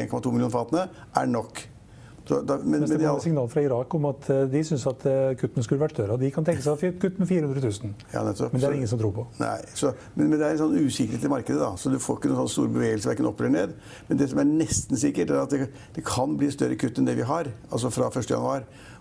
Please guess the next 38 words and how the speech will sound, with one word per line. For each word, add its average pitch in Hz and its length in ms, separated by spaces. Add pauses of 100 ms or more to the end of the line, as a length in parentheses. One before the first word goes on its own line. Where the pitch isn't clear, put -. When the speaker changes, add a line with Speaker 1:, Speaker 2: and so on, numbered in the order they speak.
Speaker 1:
Og - 60
da 131 100
vil 127 220
jo 143 100
da 123 80
på - 80
en 131 60
måte 117 180
tilbudssiden 120 400
bli 123 80
såpass 117 320
lav 151 240
at 147 80
man 147 160
kan 135 240
tenke 127 160
seg 120 160
en 127 160
prisoppgang 117 600
ut 123 180
fra 127 160
det. 135 140 (400)
Men - 100
så 147 140
er 135 80
det - 20
da 127 160
at 120 80
de 139 80
ljuger 131 560
og 143 60
finner 127 180
på 131 80
nye 127 240
ting 131 160
og, 135 160 (540)
og 147 160
ikke 143 100